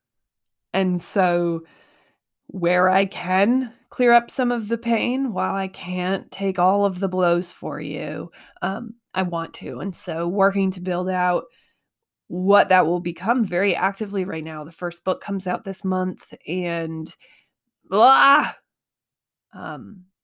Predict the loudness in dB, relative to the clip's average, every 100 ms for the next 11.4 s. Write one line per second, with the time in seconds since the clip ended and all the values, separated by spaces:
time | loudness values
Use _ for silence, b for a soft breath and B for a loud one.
0 | _ _ _ _ _ _ -20 -16 -4 0
1 | 0 0 -4 -8 -12 -8 -8 -8 -12 -12
2 | -12 -10 -10 -8 -10 -8 -8 -8 -8 -8
3 | -8 -10 -8 -8 -8 -8 -8 -8 -12 -14
4 | -12 -2 0 2 0 -2 -4 -8 -8 -8
5 | -6 -6 -10 -4 2 2 2 -4 -4 -6
6 | -6 -10 B B _ -4 0 2 0 -4
7 | b b b _ _ -8 2 6 6 6
8 | 2 -2 _ 0 2 2 -2 -14 -20 _
9 | _ _ _ _ _ -4 -2 -4 -8 -14
10 | -8 -4 -4 -2 0 0 2 2 0 -2
11 | 0 0 -2